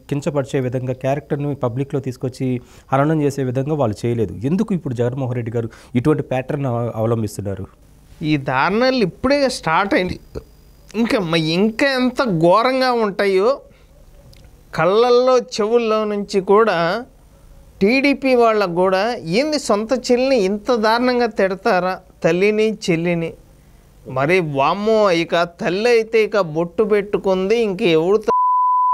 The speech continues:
Speaker 2: సొంత జగన్మోహన్ రెడ్డి తల్లిని కూడా అట్లాంటి మాటలు వినాల్సి వచ్చిద్ది. ఇవన్నీ నేనేదో తప్పుగా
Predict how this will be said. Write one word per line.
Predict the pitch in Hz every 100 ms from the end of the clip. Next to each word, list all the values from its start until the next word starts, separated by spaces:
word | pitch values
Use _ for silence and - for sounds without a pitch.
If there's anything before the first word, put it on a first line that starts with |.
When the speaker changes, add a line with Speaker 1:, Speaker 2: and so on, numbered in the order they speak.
| 988 988 988 988 988 988 988 1017 1017 988 988 988 988 988 988 988 988 988 988 988 988 988 988 988 988 988 - - - - -
Speaker 2:
సొంత | - 180 247 254 262
జగన్మోహన్ | 190 196 240 247 254 254 240
రెడ్డి | 233 214
తల్లిని | 226 - 202 240 262 247
కూడా | 226 220 240
అట్లాంటి | 240 220 - 247 240 226
మాటలు | 208 185 214 262 269 247 233
వినాల్సి | 240 165 185 240 254 254 247
వచ్చిద్ది. | 196 202 - 262 226 196 - - - - - -
ఇవన్నీ | 139 160 233 269
నేనేదో | 208 208 226 233 226 247
తప్పుగా | 240 226 208 - 220 240 233 226